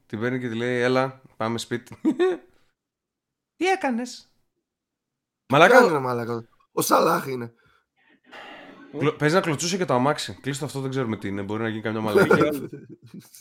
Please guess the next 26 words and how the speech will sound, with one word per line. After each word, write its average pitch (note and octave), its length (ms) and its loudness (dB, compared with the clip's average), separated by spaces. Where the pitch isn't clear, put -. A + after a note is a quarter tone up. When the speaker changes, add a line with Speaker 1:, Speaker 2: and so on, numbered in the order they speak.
Speaker 1:
Και, A2 840 4
δε-, D#3 280 0
δε-, C#3 100 -4
το D3+ 100 0
μόνο A3 300 6
που G3+ 140 -4
μπορώ D3+ 300 6
να G3+ 100 4
φανταστώ A2+ 640 -2
είναι C#3 500 0
ότι B2+ 280 -2
αυτός F3 400 0
παίρνει F3+ 200 2
πολλά D#3 260 2
στεροειδή D3 520 2
και D#3+ 100 0
δεν D#3+ 80 0
του D#3+ 80 -8
σηκώνεται B2+ 680 2
και C#3 200 0
είχε D3+ 200 0
να F#3+ 80 2
γαμηθεί C#3+ 420 2
αυτή F3 200 -2
δύο D#3+ 300 0
χρόνια. C3+ 580 -2